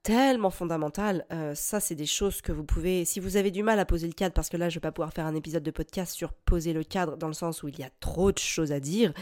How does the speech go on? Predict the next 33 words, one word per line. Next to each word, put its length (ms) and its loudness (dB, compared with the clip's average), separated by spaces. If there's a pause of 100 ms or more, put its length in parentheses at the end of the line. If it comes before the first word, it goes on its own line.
(280)
Par 160 0
contre, 220 0
vous 300 -2
avez 320 0
les 120 -6
programmes 460 -2
que 100 -4
j'ai 140 -4
faits, 240 -4
comme, 220 -4
euh, 260 -4
bah, 160 -6
j'en 160 -6
parle 160 -6 (100)
évidemment 560 4
énormément 880 6 (380)
dans 240 0
le 80 -2
programme 400 2 (100)
Éducation 480 0
Positive. 540 -2
Je 100 -2
vous 80 -2
mettrai 200 0
les 120 2
liens 180 0
dans 100 0
la 60 0
description 360 -6
de 60 -4
ce 60 -8
podcast. 460 -2 (480)
Euh, 100 -2